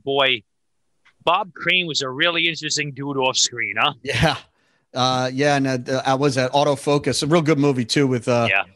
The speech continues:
Speaker 2: uh, Kinnear, and, uh,
Speaker 1: Yeah.
Speaker 2: it was, it was done well. Um,
Speaker 1: Yep.
Speaker 2: Willem Dafoe. Uh,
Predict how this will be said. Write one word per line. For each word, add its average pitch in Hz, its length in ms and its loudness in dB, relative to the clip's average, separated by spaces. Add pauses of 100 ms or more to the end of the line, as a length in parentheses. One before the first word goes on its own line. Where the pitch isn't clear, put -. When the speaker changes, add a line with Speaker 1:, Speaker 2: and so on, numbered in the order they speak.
(240)
Speaker 2:
uh, 117 540 2
Kinnear, 127 460 2
and, 113 280 -4
uh, 110 200 -4
Speaker 1:
Yeah. 113 140 0
Speaker 2:
it - 20 0
was, 123 180 -4
it 123 100 -6
was 117 120 -2
done 120 240 0
well. 117 400 0
Um, 123 300 2
Speaker 1:
Yep. 123 120 2 (280)
Speaker 2:
Willem 127 200 0
Dafoe. 120 460 0 (360)
Uh, 143 360 4